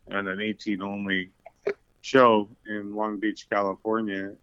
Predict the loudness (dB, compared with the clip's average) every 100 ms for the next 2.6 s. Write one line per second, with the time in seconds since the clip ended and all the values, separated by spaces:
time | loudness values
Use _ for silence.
0 | -6 -6 -6 -10 -10 -4 -2 -4 -6 -8
1 | -4 -4 -2 -2 -2 -4 -2 0 0 -2
2 | -6 -6 -6 -4 -6 -12